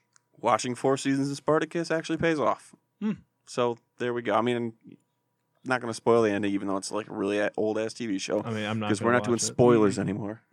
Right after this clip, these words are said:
Speaker 3: <laughs>
Speaker 2: Oh, yeah.
Speaker 3: You just gotta give 'em, like, a warning and then tell 'em how long it's
Speaker 1: Uh-huh.
Speaker 3: gonna be.
Speaker 2: Ah.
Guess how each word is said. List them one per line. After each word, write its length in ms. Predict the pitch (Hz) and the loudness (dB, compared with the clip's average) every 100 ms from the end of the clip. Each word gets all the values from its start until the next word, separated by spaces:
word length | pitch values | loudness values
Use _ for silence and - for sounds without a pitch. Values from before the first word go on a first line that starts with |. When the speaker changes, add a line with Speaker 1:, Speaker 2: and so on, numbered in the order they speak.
| - | 0
Speaker 3:
<laughs> 0 | |
Speaker 2:
Oh, 920 | 185 156 208 - 190 - 202 160 - - 294 | 4 8 8 8 6 4 4 4 4 4 4
yeah. 360 | 285 294 294 - 311 - - 330 - 311 - _ | 4 4 2 2 2 0 0 -4 2 0 0 _
Speaker 3:
You 60 | 139 | 0
just 80 | 135 | 2
gotta 120 | 143 | 2
give 120 | 135 | 4
'em, 60 | 135 | 4
like, 140 | 123 | 4
a 120 | 113 107 | 2 0
warning 640 | 110 113 123 123 117 120 | -2 0 2 4 2 0
and 80 | 117 | 0
then 120 | 107 | -2
tell 160 | 110 107 | -2 -4
'em 60 | 104 | -2
how 120 | 107 | -2
long 220 | 104 101 | -2 0
it's 140 | 104 113 | 0 0
Speaker 1:
Uh-huh. 100 | 110 | -2
Speaker 3:
gonna 120 | 101 | -2
be. 300 | 104 101 107 - _ _ - - | -4 -4 -6 -10 _ _ -20 -12
Speaker 2:
Ah. 200 | 143 127 | -10 -10